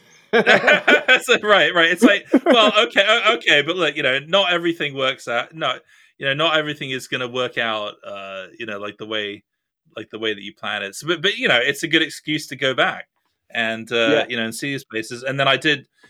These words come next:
Speaker 2: and, and then more recently, I did the same thing with, uh, the Lost Crown and, and Barrow Hill. Um, yeah, like, Barrow Hill being based on, like, you know, like, those stone circles and, and all of that. And, uh, you know, th-, there's a lot of places that you can recognize from Lost Crown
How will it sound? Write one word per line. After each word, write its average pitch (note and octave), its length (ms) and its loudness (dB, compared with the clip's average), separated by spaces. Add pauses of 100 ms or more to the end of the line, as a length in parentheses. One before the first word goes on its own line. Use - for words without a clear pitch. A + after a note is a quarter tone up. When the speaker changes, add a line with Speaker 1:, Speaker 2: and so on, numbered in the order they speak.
(160)
Speaker 2:
and, C3+ 160 -12
and C#3 140 -6
then C#3+ 100 -2
more C#3+ 200 0
recently, D3 400 -2
I B2+ 100 2
did A#2+ 200 -8
the B2 80 -10
same C3+ 320 -2
thing A#2+ 500 -4
with, A#2 320 -4
uh, A2 540 0
the A#2+ 80 -12
Lost A#2+ 300 -4
Crown A2+ 380 -2
and, G#2 220 -10
and G#2+ 180 -8
Barrow G#2 320 -4
Hill. G#2 360 -6 (420)
Um, A2 420 0
yeah, A#2+ 140 0
like, G#2+ 220 -2 (160)
Barrow A#2+ 300 2
Hill A2+ 240 -2
being A2 260 -4
based A2+ 300 -2
on, G#2+ 160 -6
like, G#2+ 240 -4
you A#2+ 60 -10
know, A2 100 -4
like, G#2+ 200 -8
those A2 180 -6
stone A2+ 300 -4
circles G2+ 720 -10 (560)
and, G#2+ 200 -6
and G#2 160 -6
all G2+ 180 -6
of F#2+ 80 -12
that. G#2 340 -2
And, G#2+ 300 -4
uh, G#2 400 0
you A#2 80 -4
know, A2 140 0
th-, A2 160 -10
there's A2+ 180 -4
a A#2+ 120 0
lot B2+ 240 2
of A#2+ 240 -2
places A#2+ 420 -4
that G#2+ 60 -20
you A2 100 -14
can G#2+ 160 -12
recognize G#2+ 440 -4
from G#2 140 -14
Lost G2+ 260 -10
Crown G2+ 440 -10